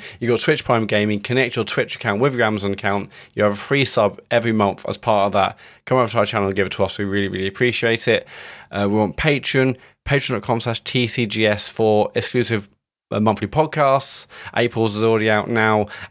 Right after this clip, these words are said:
and, uh, Talk Servers, which we did on the weekend where we all played V R fishing, and it's a right old laugh. Uh, Epic Game Store, if you are buying V-Bucks or, uh, anything Fortnite related on the Epic Game Store on P C or on console, enter creator code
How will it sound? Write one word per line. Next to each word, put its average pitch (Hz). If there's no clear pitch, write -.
and, 104
uh, 101
Talk 160
Servers, 139
which 120
we 120
did 110
on 107
the 107
weekend 107
where 101
we 101
all 98
played 101
V 107
R 98
fishing, 101
and 98
it's 95
a 101
right 95
old 95
laugh. 95
Uh, 120
Epic 156
Game 147
Store, 127
if 131
you 123
are 113
buying 127
V-Bucks 123
or, 98
uh, -
anything 104
Fortnite 131
related 113
on 98
the 107
Epic 104
Game 131
Store 120
on 113
P 110
C 98
or 131
on 117
console, 101
enter 123
creator 113
code 101